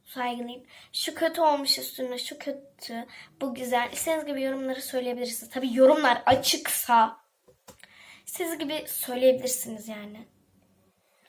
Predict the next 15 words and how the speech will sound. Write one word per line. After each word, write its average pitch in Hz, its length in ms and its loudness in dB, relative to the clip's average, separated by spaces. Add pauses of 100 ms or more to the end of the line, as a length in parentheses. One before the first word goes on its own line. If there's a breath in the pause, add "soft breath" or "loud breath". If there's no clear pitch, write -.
(500 soft breath)
Yani 339 340 -2
benim 359 320 0
düşüncelerim 330 380 -2
hepsi 320 260 -4
bana 277 180 0
göre 277 200 -2
güzel. 254 320 -4
Zaten 269 300 -6
güzel 262 240 0
olmasa 233 240 -6
niye 233 320 -4
alayım? 214 380 -8 (3750 loud breath)
Yani 440 480 -2 (100)
ben 349 240 -2 (120)
açığım 311 600 0